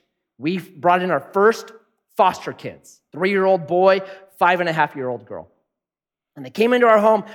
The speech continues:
raised in a different environment than Myron, very different. So within an hour of this three-year-old boy, Myron's eighteen months old, within an hour of it,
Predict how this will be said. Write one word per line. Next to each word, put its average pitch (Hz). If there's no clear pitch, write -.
raised 247
in 269
a -
different 269
environment 233
than 214
Myron, 175
very 220
different. 143
So -
within 214
an 269
hour 214
of 156
this 170
three-year-old 254
boy, 170
Myron's 233
eighteen 226
months 214
old, 160
within 240
an 208
hour 226
of 156
it, 151